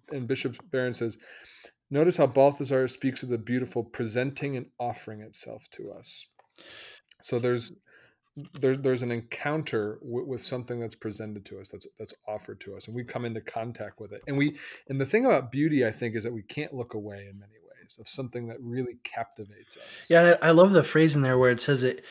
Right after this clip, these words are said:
Speaker 2: it's taken in, like, received. There's something where we encounter something beautiful that's outside of us,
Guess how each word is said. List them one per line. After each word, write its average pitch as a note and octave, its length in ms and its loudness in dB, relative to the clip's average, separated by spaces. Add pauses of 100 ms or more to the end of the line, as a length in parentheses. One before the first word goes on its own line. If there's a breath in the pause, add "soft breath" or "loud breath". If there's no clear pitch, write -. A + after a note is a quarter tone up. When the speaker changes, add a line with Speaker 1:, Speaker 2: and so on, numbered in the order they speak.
(180 loud breath)
Speaker 2:
it's C3 240 -4
taken D3 540 0
in, G#2 500 -6 (380)
like, A2+ 200 -4
received. A#2 840 -2
There's B2+ 220 0
something D#3 440 6 (400 loud breath)
where D3+ 160 6
we D3 200 8
encounter E3 400 8
something D#3 340 4
beautiful D3+ 400 6
that's B2 220 0
outside C#3 520 2
of G2+ 140 0
us, - 400 -8